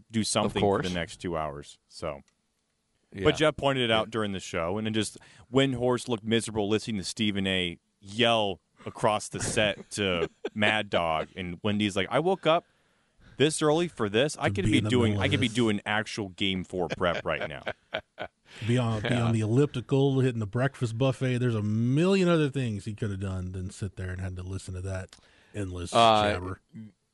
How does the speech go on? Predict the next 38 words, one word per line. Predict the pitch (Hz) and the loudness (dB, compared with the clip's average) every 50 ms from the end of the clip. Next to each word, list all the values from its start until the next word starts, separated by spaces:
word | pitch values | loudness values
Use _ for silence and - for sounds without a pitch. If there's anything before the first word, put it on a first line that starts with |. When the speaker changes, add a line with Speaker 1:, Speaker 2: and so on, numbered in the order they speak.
| _ _ _ - | _ _ _ -6
Speaker 2:
yeah, | - 113 113 131 156 196 190 131 - - - | -2 2 2 2 2 2 -2 -4 -12 -18 -10
yeah, | 95 95 117 143 165 - - | -2 0 0 0 0 -2 0
definitely, | - 110 120 110 113 131 127 131 131 131 123 - | 4 4 4 4 2 -4 -4 -4 -4 -4 -6 -4
definitely | 110 110 117 120 110 123 127 | 0 0 0 0 0 -6 -4
could | 120 135 123 | -2 -2 -2
have | 123 117 | -2 -2
been, | 123 120 127 127 120 110 101 - | -6 -6 -6 -8 -10 -14 -10 -6
could | 131 120 | -6 -6
have | 117 117 | -4 -4
been | 123 120 | -4 0
doing | 117 113 107 101 | 0 0 0 0
that. | 90 87 85 - - - - - - - | -2 -4 -8 -8 -12 -20 -20 -20 -8 2
Hey, | - 160 202 196 185 156 | 6 6 6 6 6 6
uh, | 156 156 156 151 147 143 143 | 8 8 10 10 8 8 6
the | 139 135 - | 4 4 4
Super | - 220 220 - 196 | 4 4 6 6 6
Regionals | 180 220 240 226 208 190 156 135 | 6 6 4 4 4 4 4 6
are | 165 180 | 4 4
underway. | 202 196 170 156 180 220 220 - - - - _ _ _ _ _ - | 6 6 8 8 8 6 6 0 -8 -16 -20 _ _ _ _ _ 0
First | - 185 220 208 - - | 2 4 4 4 2 2
game, | 196 202 220 220 185 165 165 180 196 _ _ _ _ _ _ _ _ - 104 | 2 4 4 2 2 -2 -6 -10 -16 _ _ _ _ _ _ _ _ -4 6
Duke | - 139 190 226 - 247 | 8 8 8 8 6 2
and | 240 214 | 0 2
Virginia, | 240 240 180 165 185 170 160 180 202 220 _ _ _ _ _ _ _ - | 2 0 2 2 2 2 2 -2 -6 -6 _ _ _ _ _ _ _ 2
underway. | - 151 175 170 170 180 | 2 4 4 4 4 4
They're | 180 180 170 | 4 2 2
in | 151 | 2
the | 143 | 2
bottom | 117 120 123 135 160 175 | 8 8 8 8 8 4
of | 185 | 0
the | 185 | -2
first | - - 156 156 165 170 - - | 0 0 0 0 0 -2 -4 -6
and | 185 180 | -8 -6
scoreless. | 165 - - - 175 170 165 165 175 190 175 - - - - | -6 -6 0 2 4 4 4 4 2 0 -2 -2 -6 -4 0
Uh, | 123 113 113 110 | 2 4 4 2
Nick | 110 127 156 - - | 2 -2 -6 -6 -2
Parker, | - - 143 143 156 - - 165 170 175 175 160 135 | 4 6 6 6 6 2 -2 -2 -2 0 0 -2 -2
the, | 113 113 110 104 101 104 | -2 -4 -4 -4 -8 -10